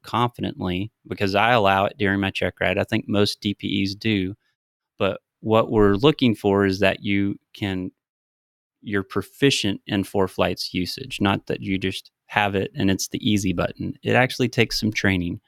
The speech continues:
And I think our industry as a whole maybe is lagging a little bit on providing the appropriate level of training for ForeFlight, uh, for a check ride. And so I kind of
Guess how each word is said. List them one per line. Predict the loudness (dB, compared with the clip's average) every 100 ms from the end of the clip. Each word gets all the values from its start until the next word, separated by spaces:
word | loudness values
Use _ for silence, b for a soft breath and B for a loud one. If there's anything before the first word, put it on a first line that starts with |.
| _ _ _ -8
And | -2 -2
I |
think | 0 0 0 -2
our | 2 4 4
industry | 4 2 0 0 4 6 4
as | 2
a |
whole | 0 2 4 2 -2
maybe | 2 4 4 4
is | 2
lagging | 2 2 2 2 2
a | 2
little | 2 2
bit | 2 2 0
on | -4
providing | -2 2 4 4 2 0
the |
appropriate | -2 0 2 2 2 0 2
level | 2 2 2 2
of | 0
training | 0 2 0 -2
for | -8
ForeFlight, | -6 -4 -4 -4 -4 -4 -10 _ _ _ _ _
uh, | -4 -4 -4
for | -2 0
a | 0
check | 0 0
ride. | -2 -2 -4 -4
And | -2 2
so | 2 4 2
I | -2 -4 0
kind | 0
of | 0